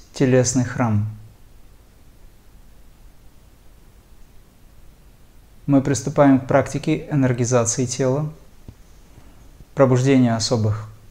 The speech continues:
энергий, качеств. Состоянии. Энергизация тела чрезвычайно важна. Это позволит вам, научившись чувствовать все части тела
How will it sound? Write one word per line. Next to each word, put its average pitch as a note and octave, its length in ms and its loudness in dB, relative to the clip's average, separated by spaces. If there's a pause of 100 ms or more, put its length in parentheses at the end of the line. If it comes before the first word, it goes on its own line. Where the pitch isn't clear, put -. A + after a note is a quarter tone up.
(580)
энергий, B2 540 -2 (120)
качеств. - 540 -6 (1900)
Состоянии. B2 760 0 (3250)
Энергизация C#3 720 4
тела D#3+ 600 0
чрезвычайно B2+ 680 0
важна. A#2 520 -4 (1200)
Это C3+ 180 0
позволит C3 520 0
вам, C#3+ 360 2 (1200)
научившись C#3+ 760 0
чувствовать D3 500 -2
все D3 300 0
части C3 420 -2
тела C#3 480 -2